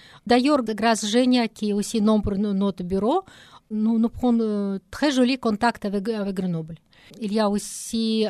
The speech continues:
deux associations de Marseille et deux à Lyon.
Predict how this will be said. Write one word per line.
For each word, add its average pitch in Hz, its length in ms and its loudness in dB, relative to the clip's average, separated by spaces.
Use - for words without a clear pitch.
deux 170 280 2
associations 196 600 -4
de 185 60 -2
Marseille 277 680 -4
et 220 80 -6
deux 214 160 0
à 226 80 -2
Lyon. 170 300 -8